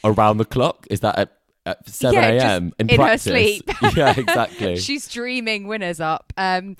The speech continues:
Speaker 2: yeah, she's hit a hundred and sixteen
Speaker 1: One ball
Speaker 2: winners.
Speaker 1: every minute, two point seven
Speaker 2: Yeah.
Speaker 1: minutes for a winner.
Speaker 2: <laughs> She's hit a hundred and sixteen winners so far at the U S Open, which is the
Speaker 1: Gosh.
Speaker 2: most of any female still left in the draw.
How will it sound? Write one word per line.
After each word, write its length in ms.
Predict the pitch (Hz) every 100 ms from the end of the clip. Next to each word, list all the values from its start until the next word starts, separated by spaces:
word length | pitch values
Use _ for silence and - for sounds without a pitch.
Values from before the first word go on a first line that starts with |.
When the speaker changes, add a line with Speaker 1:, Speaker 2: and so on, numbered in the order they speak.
| - _
Speaker 2:
yeah, 220 | 285 320 208
she's 200 | 262 -
hit 100 | -
a 40 |
hundred 280 | 240 311 320
and 100 | 277
sixteen 220 | - 220 190
Speaker 1:
One 160 | 123
ball 140 | 120 113
Speaker 2:
winners. 100 | 113
Speaker 1:
every 200 | 110 113
minute, 440 | 110 104 82 -
two 140 | - 107
point 200 | 113 294
seven 380 | 349 110 101 101
Speaker 2:
Yeah. 140 | -
Speaker 1:
minutes 360 | - - 277 -
for 200 | - 104
a 60 |
winner. 420 | 101 98 85 92 95 - _ _ -
Speaker 2:
<laughs> 300 | - - - 349 339 330 311 262 220 -
She's 260 | 247 285 -
hit 120 | -
a 40 | 262
hundred 280 | 320 302 285
and 80 | 262
sixteen 440 | 254 - 240 220
winners 340 | 208 165 165 -
so 240 | 180 170
far 460 | - 165 147 151 156 _ -
at 120 | 151
the 80 | 156
U 80 |
S 140 | 156 156
Open, 440 | 151 - 147 147
which 160 | 147 -
is 40 |
the 120 | 113
Speaker 1:
Gosh. 160 | 107 87
Speaker 2:
most 300 | 151 151 -
of 100 | 165
any 420 | 160 156 151 147 _
female 420 | 160 151 143 147
still 220 | - 151
left 260 | 147 143 151
in 80 | 147
the 60 |
draw. 420 | - 160 143 147